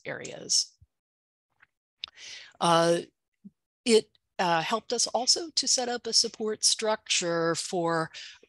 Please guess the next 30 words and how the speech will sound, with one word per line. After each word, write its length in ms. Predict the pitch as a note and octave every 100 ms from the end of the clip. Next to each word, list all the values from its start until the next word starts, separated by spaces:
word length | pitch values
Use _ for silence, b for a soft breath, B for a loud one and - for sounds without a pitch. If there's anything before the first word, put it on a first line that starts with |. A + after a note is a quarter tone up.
| _ _ -
uh, 200 | D#3+ D#3+
reporting 560 | D#3 - F#3+ F#3 F#3+ G3 B B B _
at, 360 | E3 D#3 D#3 -
uh, 320 | D#3 D3+ D3+ D3+
the 80 | D#3
Cornell 360 | - D3+ C#3+
Library. 680 | C#3+ C#3 C#3+ D3+ D#3 A#3 C#4+ B B B _ -
Um, 600 | D3+ D3 D3 D3+ D3+ - _ _ _ _ _ -
we 540 | E3+ E3+ E3 D#3+ E3+ _
created 640 | - F3 F3 A3 A3+ G3+
a 220 | E3+ D3+ D3+
website 520 | G3 A3+ - A#3+ A#3+
with 340 | - F3+ D#3+ D#3
instructions 920 | D3+ - G3 F#3 - F3+ F3+ F3 E3+
for 240 | - D#3 D3
using 560 | D3 E3+ E3+ F3+ F3+
reporting 480 | F3+ E3+ F3+ F3 E3+
services 640 | - E3+ E3+ - A3+ G#3+ D3+
and 160 | C#3+
technical 460 | - E3 F#3 E3+ F#3
documentation, 920 | E3 D3+ - D3+ - G#3 - C#4 D#4 B B B B
uh, 200 | D3+ C#3+
so 160 | C#3+ D3
people 300 | - D3+ D3
could 260 | - C#3+
set 240 | - - -
things 220 | E3 D3+
up, 180 | E3+ -
see 160 | -
samples, 840 | - - D#3+ D3+ D#3 D3 D3 -